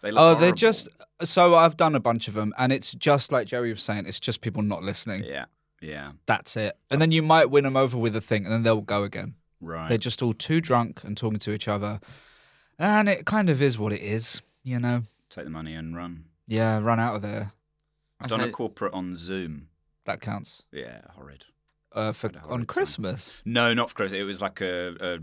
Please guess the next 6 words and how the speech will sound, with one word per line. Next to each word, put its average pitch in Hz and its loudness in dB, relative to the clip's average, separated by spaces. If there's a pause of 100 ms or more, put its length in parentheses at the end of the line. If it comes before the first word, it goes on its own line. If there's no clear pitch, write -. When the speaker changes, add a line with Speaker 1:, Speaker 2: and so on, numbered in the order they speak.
Speaker 1:
a, 87 -8
a 85 -10 (380)
summer 98 0
work 90 -6
do 82 -8
thing. 82 -12